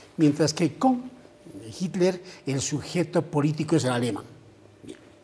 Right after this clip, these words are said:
Eso dominó todo el debate del siglo diecinueve y veinte. En el veinte ya hemos visto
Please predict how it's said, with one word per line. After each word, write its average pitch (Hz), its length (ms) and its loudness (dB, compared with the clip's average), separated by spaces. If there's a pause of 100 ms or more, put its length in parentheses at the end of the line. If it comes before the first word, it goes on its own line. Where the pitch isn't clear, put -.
(1300)
Eso 311 260 10 (1040)
dominó 220 600 6
todo 269 360 4
el 233 220 0
debate 240 420 0
del 185 180 0
siglo 208 760 -2 (220)
diecinueve 151 840 0
y 151 120 -2 (120)
veinte. - 540 -2 (840)
En 240 160 6
el 240 120 6
veinte 277 320 6
ya 240 100 4
hemos 190 220 2
visto 254 300 -2